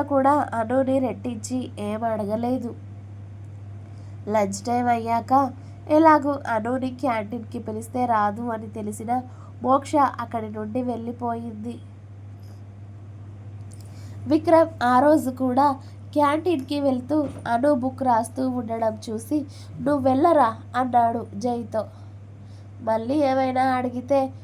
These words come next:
ఏమంటాడో అని జై భయపడి అక్కడి నుండి వెళ్ళిపోయాడు.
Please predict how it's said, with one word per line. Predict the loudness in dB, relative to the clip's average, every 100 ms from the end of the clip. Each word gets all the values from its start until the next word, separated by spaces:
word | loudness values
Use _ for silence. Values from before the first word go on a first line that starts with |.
| -10 -2
ఏమంటాడో | 2 4 2 2 0 2 0 -4 -12 -8
అని | -4 -4
జై | -2 -2 0
భయపడి | 2 0 0 -2 -2 -4 -8 -14 -10 0
అక్కడి | 0 4 4 6
నుండి | 4 4 2 2
వెళ్ళిపోయాడు. | 2 2 0 -2 -2 0 -2 -2 -6 -12